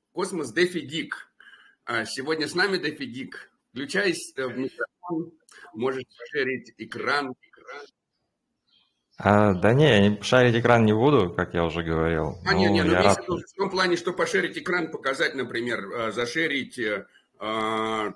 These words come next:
Speaker 1: там свой новостной канал, показать, может быть, какие-то штуки. Вот ты,
Speaker 2: М.
Speaker 1: э, часто, э, как раз, э, ты же часто <laughs> шеришь экран, да, и показываешь в новостных своих выпусках, но также вот можно, да, пошерить экран,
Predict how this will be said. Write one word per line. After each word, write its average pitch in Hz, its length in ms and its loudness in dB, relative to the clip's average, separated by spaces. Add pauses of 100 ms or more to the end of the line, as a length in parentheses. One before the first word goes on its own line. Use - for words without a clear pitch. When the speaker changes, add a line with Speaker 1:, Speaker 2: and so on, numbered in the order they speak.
Speaker 1:
там 107 180 -2
свой 143 400 -4
новостной 131 480 -2
канал, 127 480 -2
показать, 117 480 -4
может 113 280 -4
быть, 104 140 -8
какие-то 113 400 -10
штуки. 127 500 -10 (320)
Вот 113 340 -4
ты, 131 360 2
Speaker 2:
М. 123 120 0
Speaker 1:
э, 113 100 -2
часто, 139 380 -2
э, 107 420 -6
как - 220 -12
раз, 113 340 -2
э, 101 260 -4 (580)
ты 147 100 0
же 143 140 -6
часто - 320 2
<laughs> - 20 -2
шеришь 131 400 -6
экран, 131 420 -4
да, 151 180 -10
и 131 40 -6
показываешь 113 920 -4 (260)
в 110 80 -6
новостных 123 420 -4
своих 127 260 -6
выпусках, 180 420 -10
но 175 140 -2
также 160 320 -4
вот 120 160 -6
можно, 123 260 -8
да, 104 140 -4
пошерить 110 480 -8
экран, 170 400 -6